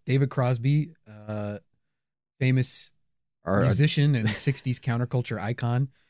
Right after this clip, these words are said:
Speaker 1: who we are raising as an infant. Uh,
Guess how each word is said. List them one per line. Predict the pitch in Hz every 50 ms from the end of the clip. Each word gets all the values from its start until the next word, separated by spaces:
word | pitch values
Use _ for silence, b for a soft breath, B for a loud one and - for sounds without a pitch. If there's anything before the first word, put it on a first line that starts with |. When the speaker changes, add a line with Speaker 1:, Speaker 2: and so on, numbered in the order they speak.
| _ _ _ _ -
Speaker 1:
who | 127 117 110 110 104 104 - _ _ _ _ _ _ _ _ _ -
we | 131 131
are | 127 123
raising | 120 123 131 135 - 143 139 127
as | 120 110
an | 120 110 117 -
infant. | 139 127 135 - - 139 151 160 - - _ _ _ _ _ _ _ _ _ _ _ _ _ _ _ _ _ _ _ _ _ _ _ _ _ _ _ _ _ _ _ _ -
Uh, | 113 110 110 107 110 107 107 107